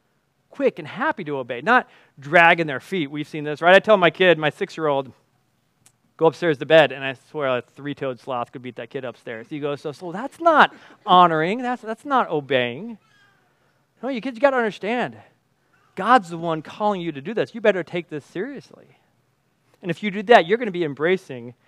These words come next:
your God-given role, and you're gonna be parenting with God's authority.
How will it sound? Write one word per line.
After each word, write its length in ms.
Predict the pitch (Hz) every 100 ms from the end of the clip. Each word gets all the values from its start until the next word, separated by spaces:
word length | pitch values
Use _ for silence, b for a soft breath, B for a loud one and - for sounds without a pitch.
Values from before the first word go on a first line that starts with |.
| _ _ _
your 120 | 131
God-given 600 | 113 143 151 135 139 127
role, 180 | 127 151
and 80 | 131
you're 60 | 240
gonna 100 | 202
be 100 | 127
parenting 540 | - 175 160 127 117
with 200 | 117 _
God's 440 | 120 113 117 120 _ _ _ _ _ _ _
authority. 500 | - 170 214 -